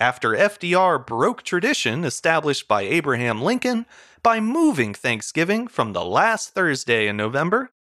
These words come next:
to the second to last Thursday in November.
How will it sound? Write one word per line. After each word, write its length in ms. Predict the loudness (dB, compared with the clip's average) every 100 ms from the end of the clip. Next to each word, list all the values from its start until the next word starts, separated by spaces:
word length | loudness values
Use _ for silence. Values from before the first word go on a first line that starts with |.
| _
to 100 | -2
the 160 | -2 -2
second 540 | -4 0 0 0 0
to 100 | 2
last 400 | 2 2 -2 -2
Thursday 540 | -2 -2 -4 -4 -2
in 100 | -2
November. 560 | -4 -2 -2 -2 -8